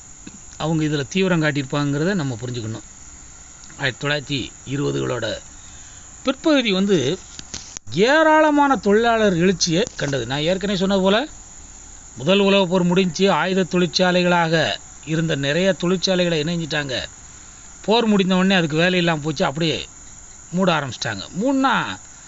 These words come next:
என்ன ஆகி போச்சு, அங்க பணிபுரிந்த தொழிலாளிகள் எல்லாம் வேலையற்றோராக மாறினாங்க. அது மாதிரி விவசாயத்திலையும்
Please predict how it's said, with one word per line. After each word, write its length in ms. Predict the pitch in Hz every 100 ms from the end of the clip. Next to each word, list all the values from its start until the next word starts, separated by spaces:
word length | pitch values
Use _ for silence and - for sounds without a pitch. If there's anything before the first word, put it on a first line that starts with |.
| - - - - - - - - - - - - - - 196
என்ன 100 | 202
ஆகி 100 | 185
போச்சு, 240 | 180 156 180
அங்க 200 | 170 165
பணிபுரிந்த 540 | 143 156 180 175 170 147 98 - - - - - - -
தொழிலாளிகள் 600 | - 175 190 185 170 160 160
எல்லாம் 280 | 165 202 269 -
வேலையற்றோராக 720 | 139 190 180 170 160 151 147 156 - - 127
மாறினாங்க. 460 | 147 143 139 127 143 220 - - - - - - - - - - - -
அது 160 | 220 262
மாதிரி 260 | 269 277 240 208
விவசாயத்திலையும் 1080 | 190 220 226 247 233 226 196 214 220 233